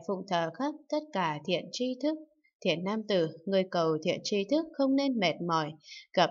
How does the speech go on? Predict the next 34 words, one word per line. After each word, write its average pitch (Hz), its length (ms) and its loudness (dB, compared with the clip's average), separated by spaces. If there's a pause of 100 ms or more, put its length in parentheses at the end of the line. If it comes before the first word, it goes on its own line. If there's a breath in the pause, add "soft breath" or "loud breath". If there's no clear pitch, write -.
thiện 170 200 0
tri 240 280 2
thức 311 140 2 (120)
chớ 233 220 2 (120)
sinh 285 160 2
nhàm 160 300 0
đủ. 151 300 2 (380 soft breath)
Thưa 190 120 4
hỏi 170 340 -2
thiện - 200 -2
tri 175 280 0
thức, 294 160 4 (140)
đừng 170 200 -2
sợ 185 200 -2
khổ 156 320 -4
nhọc, 165 220 -2 (380 loud breath)
gần 185 180 2
gũi 269 360 0
thiện - 220 0
tri 262 120 0 (140)
thức 320 140 4 (140)
chớ 208 120 -6 (120)
có 269 200 -6
thối 269 140 0 (100)
chuyển, 180 200 0 (420)
cúng 220 220 -2
dường 170 360 -2
thiện 175 200 -4
tri 185 320 -4
thức 294 160 0 (200)
không 180 220 0
nên 175 180 -4
ngừng 160 220 -4
nghỉ, 160 280 -2